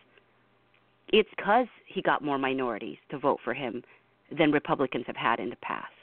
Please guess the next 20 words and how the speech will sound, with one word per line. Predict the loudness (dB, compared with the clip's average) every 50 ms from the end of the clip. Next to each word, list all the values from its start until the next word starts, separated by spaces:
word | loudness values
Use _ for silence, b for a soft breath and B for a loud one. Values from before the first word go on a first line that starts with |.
| -20 _ -20 b b b b b b b b b b 0 4
So | 6 6 6 4 2 _ _ _ _ _ 2 2
obviously | 4 4 4 2 0 -4 -4 -4 -2 0 2 2 2
there | 2 2 2 2
was, | 4 4 4 4 4 2 -2 B B B B B B B
he, | B -8 -6 -4 -4 -2
he, | 2 4 4 4 2 -4 -4
he, | -2 0 2 2 2 0 _ _ 0
the | 0 0 2 2
only | 0 2 2 0 0 0 0 0 -2
percentage | -2 -4 -8 -8 -4 0 0 2 2 2 -2 -2 -4 -10 -14 -16 b b b b b b b b 2
of | 4 6 6 4 2 -8 -20 _ _ _ _ _ _ -10 -2 4
races | 6 8 8 6 4 0 -6 -6 -6 -6 -2
that | -4 -4 -4 -2 -2
he | 0 2
lost | 6 6 6 6 6 2 -4 -2
votes | 0 0 0 0 -4 0
from | 2 2 2 2 0 -4 -4
were | 0 0 2
actually | 4 2 2 0 -4 -6 -4 -4
white, | -4 -2 2 2 2 2 2 -2 _